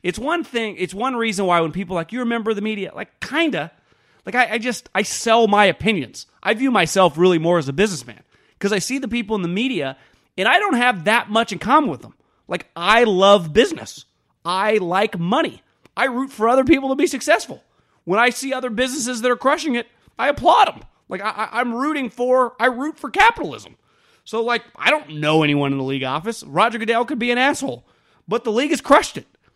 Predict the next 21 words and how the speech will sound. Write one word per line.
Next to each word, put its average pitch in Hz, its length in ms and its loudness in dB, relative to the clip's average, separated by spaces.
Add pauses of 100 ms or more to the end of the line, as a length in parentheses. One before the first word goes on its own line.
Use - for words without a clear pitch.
(240)
And 170 440 -2
w-, 151 480 -16
you 190 100 -4
can, 151 280 -2 (120)
you 165 120 -14
can 143 280 -8
give 180 240 -2
me 220 120 0
all 208 140 0
these 196 140 -4
different 180 280 -4
variables 202 560 -2
and 170 80 -8
the 156 80 -8
reason 180 340 -6
why 180 260 -2
they 165 120 -2
have. 202 400 -2 (340)
All 240 200 4
I 240 160 0
know 170 380 0